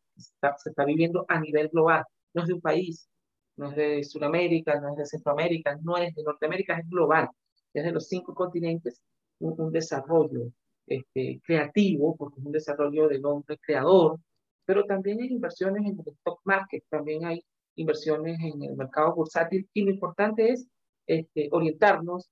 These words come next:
guiarnos, educarnos y formarnos. Y un inversor,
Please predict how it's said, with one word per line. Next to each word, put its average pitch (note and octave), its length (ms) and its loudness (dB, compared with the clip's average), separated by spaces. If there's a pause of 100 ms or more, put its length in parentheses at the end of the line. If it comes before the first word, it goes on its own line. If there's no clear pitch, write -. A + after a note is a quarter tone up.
(240)
guiarnos, F3+ 640 2 (260)
educarnos F#3 880 0 (140)
y B3 160 4
formarnos. G3+ 800 4 (640)
Y G3+ 380 4
un G3 160 6
inversor, G#3 580 6